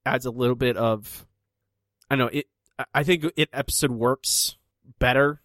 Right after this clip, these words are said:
with him accidentally getting drunk than him purposely getting drunk, because I think that's a different story. I think that's a different, you're, you're ma-, creating a different story when he act, purposely is getting drunk. And this it is, because it is just, like, a random act of chaos that gets him drunk,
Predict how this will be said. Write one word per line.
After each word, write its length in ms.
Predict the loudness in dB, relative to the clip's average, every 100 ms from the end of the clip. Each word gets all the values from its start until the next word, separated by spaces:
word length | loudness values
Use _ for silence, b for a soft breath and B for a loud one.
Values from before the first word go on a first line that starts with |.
| _
with 200 | -4 -2
him 240 | 0 -2 0
accidentally 560 | -4 -2 0 2 2
getting 220 | 2 0 2
drunk 340 | 2 0 -4 _ _
than 420 | -2 0 0 -6
him 220 | -6 -6 -4
purposely 520 | -4 -4 -4 -2 0
getting 240 | 0 0
drunk, 340 | 0 -2 -2 -12 _ _ _ _
because 280 | -4 -2 0
I 140 | -2
think 200 | -2 -4
that's 160 | -4 -4
a 60 |
different 580 | -4 -4 -4 -6 -6 -12 -16 _
story. 540 | -10 -2 2 2 0 -4 _
I 80 | -6
think 120 | -4
that's 160 | -4 -6
a 40 |
different, 320 | -6 -4 -6 -8
you're, 300 | -4 -2 -2
you're 140 | -2 -2
ma-, 140 | -2 -2
creating 360 | 2 2 2
a 20 | -4
different 260 | -4 -4
story 360 | 0 0 0 -2 b
when 140 | -4 -2
he 180 | -4 -10 _
act, 260 | -4 -4 _
purposely 480 | -2 -2 -4 -6 -6
is 80 |
getting 200 | -4 -6
drunk. 260 | -4 -4 -4
And 100 | -4
this 160 | -4 -2
it 80 |
is, 220 | -2 -2 -6 _ _
because 360 | -8 0 2 2
it 80 | 0
is 120 | 0
just, 220 | -2 0
like, 120 | 0
a 100 | 0
random 280 | 0 0 0
act 200 | -2 -4
of 100 | -6
chaos 560 | 0 2 4 2 -2 -4
that 220 | -4 -2
gets 200 | -4 -4
him 120 | -6
drunk, 360 | -2 -2 -4